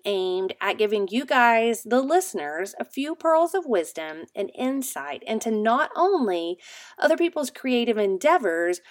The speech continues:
but also how those various makers, and myself included, make a living at being creative.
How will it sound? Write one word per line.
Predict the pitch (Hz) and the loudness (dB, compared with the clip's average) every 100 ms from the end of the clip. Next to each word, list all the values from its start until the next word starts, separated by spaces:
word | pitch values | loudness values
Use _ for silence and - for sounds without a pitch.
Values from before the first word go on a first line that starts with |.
| - - | -16 -4
but | 277 - | -2 4
also | 330 427 403 277 | 4 4 2 2
how | 226 226 | 2 2
those | 226 202 | 2 2
various | 190 220 254 294 277 | 2 2 0 -2 -4
makers, | 196 170 - 185 202 | -4 -4 -2 -2 -2
and | 240 | -2
myself | 262 269 285 269 | -4 -2 -2 -2
included, | 320 311 - 202 170 160 170 - | -4 -4 2 2 2 -2 -4 -6
make | 202 214 247 - | -6 -2 -2 -4
a | - 208 | -2 2
living | 196 214 226 185 156 | 4 4 2 0 -4
at | - 156 151 | -8 -10 -10
being | 156 160 | -12 -12
creative. | - 185 160 147 147 - | -8 -6 -6 -6 -8 -12